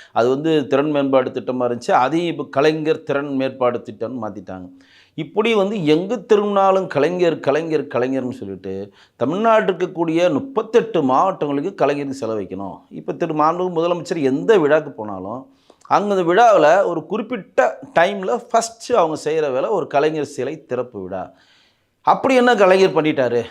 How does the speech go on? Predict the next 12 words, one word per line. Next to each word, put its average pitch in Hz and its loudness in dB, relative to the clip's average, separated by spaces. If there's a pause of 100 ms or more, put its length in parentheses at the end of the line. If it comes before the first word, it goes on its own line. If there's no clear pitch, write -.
(120)
அப்படி 196 0
என்ன 202 4
தமிழ்நாட்டுக்கு 156 0
கலைஞர் 135 -2
மிகப்பெரிய 127 -2
ஒரு 113 -2
பங்களிப்பை 113 -6
கொடுத்துட்டாரு? 98 -6 (280)
அப்படி 220 0
என்ன 208 2
தமிழ்நாட்டுக்கு 170 2
வந்து 156 0